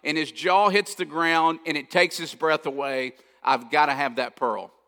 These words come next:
I will sell all that I have and do all that I have in order to get it."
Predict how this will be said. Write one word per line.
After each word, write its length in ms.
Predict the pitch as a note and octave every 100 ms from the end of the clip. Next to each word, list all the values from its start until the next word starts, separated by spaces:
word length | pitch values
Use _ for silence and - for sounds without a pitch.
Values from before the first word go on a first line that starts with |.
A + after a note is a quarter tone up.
| _ _ _ _ _ _ _ _ _ _ _
I 160 | C#3 E3+
will 180 | F#3 F3+
sell 560 | - F3+ F3+ F3 D#3 -
all 260 | D#3+ F3 G#3
that 140 | G#3
I 140 | F#3+ E3+
have 640 | E3+ D3 A2 G2+ - - _ _ _ _ _ _ _
and 160 | D3+ D3
do 160 | D#3+
all 240 | C#3+ E3+ F#3+
that 120 | G#3
I 120 | F#3+
have 360 | F3 F3 D#3+ D3+
in 160 | D3+
order 380 | D#3+ E3 E3 D#3+
to 260 | - - C#3
get 260 | A#2 D3
it." 380 | B2 G#2 - -